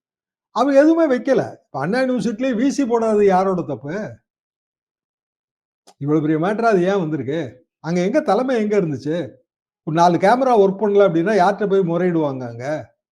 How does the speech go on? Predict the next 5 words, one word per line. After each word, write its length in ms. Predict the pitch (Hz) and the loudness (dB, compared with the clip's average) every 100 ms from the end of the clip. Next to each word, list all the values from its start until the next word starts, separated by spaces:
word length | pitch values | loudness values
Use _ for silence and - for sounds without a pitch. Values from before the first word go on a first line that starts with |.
| _ _ _ _ _ _ _ _ _ _ _ - | _ _ _ _ _ _ _ _ _ _ _ -20
அப்போ, 420 | 117 147 131 185 | -12 -8 -4 -2
இயல்பாக 920 | 117 131 196 240 226 240 220 262 262 | -4 2 4 4 4 2 2 0 0
இதுல 400 | 220 202 190 185 | 2 4 4 2
நடந்த 400 | 156 160 196 214 | 0 -2 0 -2
தவறுகளை 760 | 208 160 190 208 202 196 226 | -2 0 0 2 2 2 0